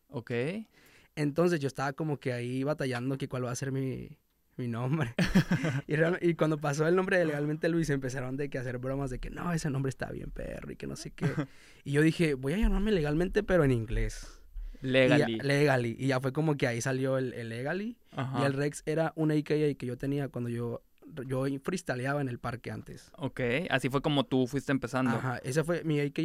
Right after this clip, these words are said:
Speaker 2: A fue Rex.
Speaker 1: Rex.
Speaker 2: R E X X.
Speaker 1: Ok.
Speaker 2: <clears throat> Y por eso los junté, más que nada es un homenaje,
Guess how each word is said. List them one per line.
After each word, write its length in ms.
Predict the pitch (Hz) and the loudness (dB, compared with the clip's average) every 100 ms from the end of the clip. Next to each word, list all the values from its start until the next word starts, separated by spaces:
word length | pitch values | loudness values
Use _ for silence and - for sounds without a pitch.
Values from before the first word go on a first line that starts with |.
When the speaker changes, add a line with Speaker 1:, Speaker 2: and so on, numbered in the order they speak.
| 175 | 2
Speaker 2:
A 60 | 170 | 0
fue 420 | 156 139 131 - - - - | -2 -6 -6 -10 -16 -20 -12
Rex. 440 | 135 113 - - _ | -12 -12 -16 -18 _
Speaker 1:
Rex. 500 | - 127 131 139 156 | -8 -2 0 2 0
Speaker 2:
R 100 | 156 170 - | 2 0 -2
E 40 | |
X 200 | 147 139 | -8 -8
X. 380 | 139 - - - _ - | -8 -10 -18 -20 _ -8
Speaker 1:
Ok. 220 | 135 - 120 127 190 233 | -6 -2 0 0 -2 -4
Speaker 2:
<clears throat> 320 | - 175 127 | 2 2 2
Y 80 | - | -2
por 160 | 139 139 | 0 2
eso 140 | 151 | 2
los 100 | 196 | 4
junté, 340 | 202 156 170 147 | 4 4 2 0
más 180 | 127 147 | -2 -4
que 100 | 214 | -2
nada 120 | 254 | -2
es 100 | 233 | -2
un 80 | 233 | 0
homenaje, 460 | 233 139 135 123 | 0 0 -2 -6